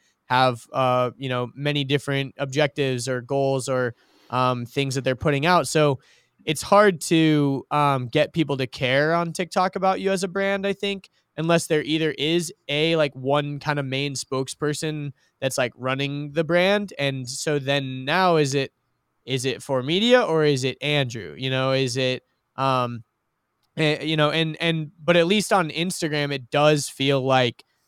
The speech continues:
brands can still, like, live and thrive on there. So it's kind of interesting to see, like, on our For Media TikTok,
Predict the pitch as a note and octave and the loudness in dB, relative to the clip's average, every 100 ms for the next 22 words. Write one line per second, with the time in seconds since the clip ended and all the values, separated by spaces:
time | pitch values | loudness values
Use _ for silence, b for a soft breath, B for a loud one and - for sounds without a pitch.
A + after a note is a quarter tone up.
0 | _ _ C3 C3 C3+ C#3+ C#3 - C#3+ C3 | _ _ -2 2 2 0 -2 -4 -4 -4
1 | - C3+ C3 B2+ B2 A2+ B2 B2+ B2+ B2 | -2 0 2 2 0 -4 -6 -6 -4 -8
2 | A2 - A#2 A#2+ C#3+ F3 F#3+ A3 A3+ - | -12 -6 0 2 2 0 2 0 2 6
3 | D#3+ C#3 b b b - - - B3 C4+ | 6 4 b b b -12 -8 0 2 4
4 | F#3+ F#3 E3+ - C#3+ B2+ B2 - C3 A#2+ | 2 2 -2 -2 -4 -4 -6 -4 -2 -2
5 | A#2+ B2 D3+ D3+ D3+ - G3+ E3+ D#3+ D#3+ | -2 -2 -2 -2 -2 2 2 2 2 2
6 | D3 - D3+ - C3+ B2+ - | 0 0 -4 0 2 2 0